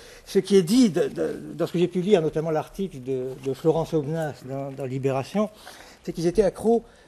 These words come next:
au crédit. Emmanuel Cartier s'est accroché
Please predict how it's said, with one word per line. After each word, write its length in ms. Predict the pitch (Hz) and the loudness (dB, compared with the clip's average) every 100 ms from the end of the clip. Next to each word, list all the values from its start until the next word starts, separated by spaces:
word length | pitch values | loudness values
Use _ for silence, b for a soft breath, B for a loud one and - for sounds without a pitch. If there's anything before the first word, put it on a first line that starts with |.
| b b _ | b b _
au 120 | - 220 | 10 10
crédit. 540 | - 190 139 135 110 - - 143 135 | 10 4 4 -4 -12 -20 -18 -16 -10
Emmanuel 400 | 156 160 170 170 | -6 -4 -4 -4
Cartier 380 | 170 - 220 220 | -6 -6 -4 -2
s'est 140 | 180 | -2
accroché 500 | 170 170 165 180 202 | -4 -4 -6 0 0